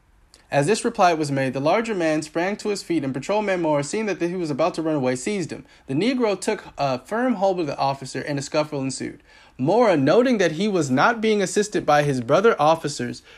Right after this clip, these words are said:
drew his billy and struck the Negro on the head. The blow had li-, but little effect upon the man, for he broke away and started down the street.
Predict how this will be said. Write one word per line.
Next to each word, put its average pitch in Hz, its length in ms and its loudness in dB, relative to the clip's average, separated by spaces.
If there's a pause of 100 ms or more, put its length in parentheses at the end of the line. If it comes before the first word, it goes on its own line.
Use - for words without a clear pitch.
(160)
drew 220 380 2
his 214 260 0
billy 165 400 2
and 131 100 -4
struck 156 260 -2
the 143 80 -4
Negro 127 360 0
on 120 100 -2
the 120 80 -6
head. 123 300 -4 (240)
The 135 80 -4
blow 196 300 2
had 185 200 2
li-, 151 220 -2
but 147 360 2
little 220 260 2
effect 202 340 -2
upon 135 300 0
the 123 60 0
man, 123 220 -2
for 135 160 -4
he 127 80 0
broke 170 300 0
away 156 260 0
and 131 80 -6
started 131 280 -4
down 123 180 -2
the 120 80 -6
street. 127 260 -8